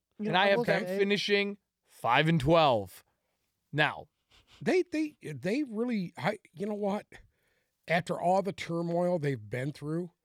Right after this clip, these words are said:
Speaker 2: they kind of brought it together a little
Speaker 3: they,
Speaker 2: bit.
Speaker 3: they brought it together toward the end here.
Speaker 2: Yeah.
Speaker 3: They're still gonna have a big, big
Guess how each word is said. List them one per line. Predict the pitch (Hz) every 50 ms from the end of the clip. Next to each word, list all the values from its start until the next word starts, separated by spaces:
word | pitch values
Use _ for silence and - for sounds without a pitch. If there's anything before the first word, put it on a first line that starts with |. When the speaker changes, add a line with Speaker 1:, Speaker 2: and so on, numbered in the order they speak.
| _ _ -
Speaker 2:
they | 110 101
kind | - - - 180 196 190
of | 196 180 196 _ _ _ _ _ _ _ _ _ _ _ _ _ _ _ _ _ _ _ _ _ _ _ _ _ _ _ _ _ _ _ _ _ _ _ _ _ -
brought | 185 226 254 247
it | -
together | - 214 220 208 196 180 147
a |
little | 131 127 123 117
Speaker 3:
they, | 143 185 196
Speaker 2:
bit. | 170 - -
Speaker 3:
they | 170 185
brought | 202 165 _ - 160 185 214 226
it | 226 -
together | 180 139 - 185 196 180 156
toward | - - 185 175 170 151
the | 139 143 151
end | 170 165 107
here. | - 131 117 101 87 - _
Speaker 2:
Yeah. | 151 156 160 160 151 - _ _ _ _ _ _ _ _ _ _ _ -
Speaker 3:
They're | 190 185 160
still | - - - 214 226 196
gonna | 175 180 156
have | 131 175 175 143
a | 147 120 - _ _ _
big, | - 165 165 160 151 143 127 110 -
big | - 147 147 139 135 123